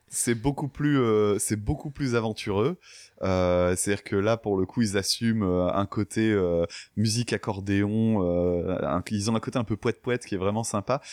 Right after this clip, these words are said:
Il y a un morceau, si vous voulez découvrir, euh, Flying Poo, moi j'avais découvert avec l'album qui s'appelle Misto Revolution, qui est vraiment super chouette. Et en fait, après, ils ont, euh, si je dis pas de bêtises, trois albums qui sont, euh, dans une ambiance fusion, et cetera,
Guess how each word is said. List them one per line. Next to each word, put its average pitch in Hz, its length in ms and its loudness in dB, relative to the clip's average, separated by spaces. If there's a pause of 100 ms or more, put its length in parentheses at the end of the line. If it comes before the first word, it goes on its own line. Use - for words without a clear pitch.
(140)
Il 98 40 -2
y - 20 0
a 104 40 2
un 110 40 2
morceau, 120 340 0
si 120 180 -2
vous 107 40 -10
voulez 110 220 2
découvrir, 107 480 0
euh, 98 60 2
Flying 104 280 0
Poo, 147 280 0
moi 117 180 0
j'avais 101 220 0
découvert 104 280 0
avec 104 140 0
l'album 104 300 0
qui - 80 -10
s'appelle 98 300 -2
Misto 110 460 0
Revolution, 107 600 0 (400)
qui 113 120 -2
est 95 80 0
vraiment 113 540 -2
super - 480 -2
chouette. 131 380 -2
Et 104 80 2
en 104 60 -4
fait, 156 260 -2
après, 139 340 0
ils 113 180 -4
ont, 117 140 -4
euh, 101 40 -4
si - 260 -6
je 107 80 -6
dis 113 80 -4
pas 123 120 0
de 120 60 -8
bêtises, 117 280 -8
trois 120 280 -2
albums 110 300 0 (440)
qui 127 120 -6
sont, 160 300 2
euh, 120 80 4
dans 113 120 0
une 113 160 0
ambiance 113 380 0
fusion, 123 640 0
et 113 80 2
cetera, 139 240 -4